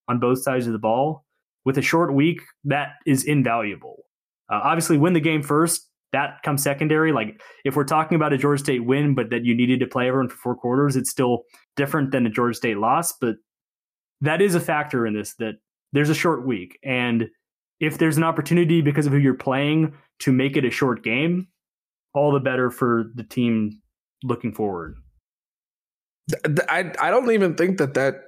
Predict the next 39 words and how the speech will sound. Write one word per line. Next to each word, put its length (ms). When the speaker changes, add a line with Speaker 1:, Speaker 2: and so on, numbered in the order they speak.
Speaker 2:
can 160
be 140
overstated. 840
This 160
is 140
a 60
team 320
that 80
has 200
had 260
injuries. 720
This 200
is 160
the 80
team 280
that 120
you 100
can't 300
say 180
is 160
fully 320
healthy, 320
at 100
least 220
on 120
the 100
offensive 540
side 260
of 100
the 60
ball. 320
So, 320
yeah, 260
if 180
it's, 380
if 120
it's 180
not 220
close 520